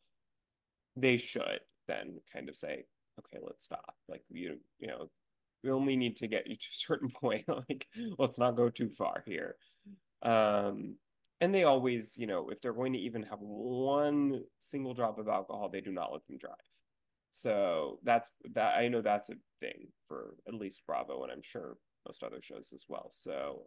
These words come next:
um, you know, that's not a concern here either. But, um, yeah, I,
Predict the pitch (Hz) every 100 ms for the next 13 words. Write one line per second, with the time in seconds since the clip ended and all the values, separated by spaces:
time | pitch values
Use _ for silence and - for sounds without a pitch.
0 | - 69 - - - _ - 107 - -
1 | 120 117 - 98 82 - - - - -
2 | - - - - - - _ _ - -
3 | - _ - - - - - - _ _
4 | _ _ _ - 165 165 139 - _ _
5 | _ 143